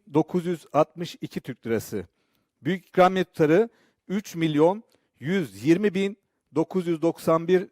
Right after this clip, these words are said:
Türk Lirası. Bir çekiliş devir tutarımız bir milyon yüz altmış üç bin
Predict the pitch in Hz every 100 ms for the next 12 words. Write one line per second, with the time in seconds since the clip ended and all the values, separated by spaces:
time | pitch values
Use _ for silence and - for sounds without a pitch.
0 | _ 143 - 113 107 - 92 - _ _
1 | _ - 254 - 220 208 190 - 156 208
2 | - - 165 143 202 - _ _ _ -
3 | 196 208 190 175 185 214 - _ _ _
4 | 170 190 - 151 165 - 170 - 185 208
5 | - 190 202 208